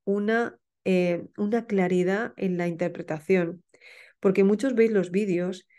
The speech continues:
y veis, eh, todo lo que se está dando, pero os encontráis, y esto es porque de ahí me gusta tener esta interacción con vosotros, estáis volviendo a darle vueltas y vueltas y vueltas.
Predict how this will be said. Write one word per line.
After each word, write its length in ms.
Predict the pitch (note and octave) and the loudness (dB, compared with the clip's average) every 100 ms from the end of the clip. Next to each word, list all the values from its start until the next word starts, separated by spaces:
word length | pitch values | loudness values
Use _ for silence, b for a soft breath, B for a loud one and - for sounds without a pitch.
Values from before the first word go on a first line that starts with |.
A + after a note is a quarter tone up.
| b _ | b _
y 160 | F#3+ F#3+ | 2 4
veis, 460 | F#3+ G#3 A3+ - - | 6 6 4 -2 0
eh, 380 | F#3 F3+ F3 - | 2 2 -2 -2
todo 240 | G3 G#3 | 0 2
lo 100 | G3+ | -2
que 100 | G3 | -4
se 100 | F#3+ | -6
está 280 | F3 - F#3 | -6 -2 0
dando, 440 | F#3 F#3 E3+ F3+ b b b _ | 2 0 -2 -4 b b b _
pero 240 | - G3 F#3 | 4 6 6
os 120 | F#3 | 4
encontráis, 720 | F#3 F3+ F3 F#3+ G3 A3 A#3+ | 2 2 0 2 2 2 -2
y 160 | F3+ F3 | -4 -4
esto 320 | F3 F#3 F3+ | -2 0 2
es 200 | F#3 F#3+ | 2 0
porque 580 | F#3+ F3 E3+ E3+ E3+ F3+ - _ | -4 -6 -4 -4 -4 -6 -18 _
de 220 | - F3+ | -4 0
ahí 460 | E3+ F3 F#3+ F#3+ - _ - | 2 4 2 0 -8 _ -2
me 160 | F#3+ | 0
gusta 440 | F3+ G3 A3 - F3+ | 4 4 2 -2 -2
tener 220 | F#3 F#3 | 0 0
esta 200 | F#3 F#3 | 0 -4
interacción 500 | F3 F3 - - F#3 | -4 -6 -6 -4 -2
con 100 | F#3 | -2
vosotros, 560 | F3+ F3 F#3+ F#3 F#3+ b b b b | -4 -2 -2 -2 -4 b b b b
estáis 420 | - F#3+ G3+ G#3+ G#3+ | -4 0 2 2 2
volviendo 540 | G3 F#3 F#3+ F#3 G3 | 4 4 4 4 2
a 40 | |
darle 280 | F#3 F3+ F3+ | 0 0 -2
vueltas 600 | E3+ F#3 F#3+ F3+ F3 F3 | 0 0 0 -2 -6 -6
y 60 | E3+ | -4
vueltas 480 | E3 E3+ F3 F3 E3+ | -2 -2 -2 -4 -2
y 60 | |
vueltas. 520 | E3 E3 E3 - F#3+ | 0 0 -2 -6 -10